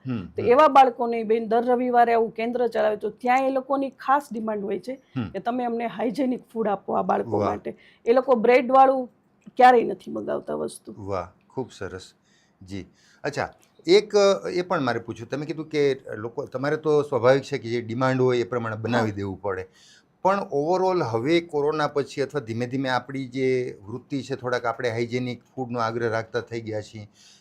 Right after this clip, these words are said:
Speaker 1: લોકો સમજતા પણ થઈ ગયા છે કે ભાઈ આ બધું ફાસ્ટ ફૂડ કરતાં જે ઓરિજિનલ આપણું મિલેટ્સ છે, આપણે ત્યાં ઉગતી
Speaker 2: હા.
Speaker 1: શાકભાજી, આપણે ત્યાં ઉગતા ફળો, આપણા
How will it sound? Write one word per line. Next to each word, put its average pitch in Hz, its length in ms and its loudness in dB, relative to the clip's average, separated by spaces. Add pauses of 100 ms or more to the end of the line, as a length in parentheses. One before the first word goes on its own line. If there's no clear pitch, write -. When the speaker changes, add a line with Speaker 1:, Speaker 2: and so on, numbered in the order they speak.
Speaker 1:
લોકો 107 200 -6
સમજતા 131 520 2
પણ 123 220 -2
થઈ 117 160 -6
ગયા 113 240 0
છે 107 240 -8 (360)
કે 127 60 -6
ભાઈ 120 120 0
આ 117 100 2
બધું 123 220 0
ફાસ્ટ 127 420 0
ફૂડ 135 140 -6
કરતાં 127 340 -4
જે 135 220 -4
ઓરિજિનલ 165 460 0
આપણું 139 240 -2
મિલેટ્સ 127 760 4
છે, 95 160 -12 (520)
આપણે 175 240 0
ત્યાં 190 240 6
ઉગતી 180 440 0
Speaker 2:
હા. 175 60 -2
Speaker 1:
શાકભાજી, 151 560 2
આપણે 135 240 2
ત્યાં 151 200 0
ઉગતા 143 320 2
ફળો, 123 360 0
આપણા 139 680 0